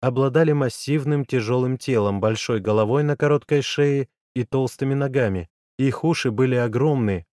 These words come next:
а хобот длинным и мускулистым. Вообще, африканский слон на первый взгляд был больше и тяжелее,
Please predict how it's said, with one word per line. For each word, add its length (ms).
а 120
хобот 520
длинным 520
и 80
мускулистым. 800
Вообще, 420
африканский 640
слон 380
на 100
первый 380
взгляд 400
был 240
больше 560
и 80
тяжелее, 720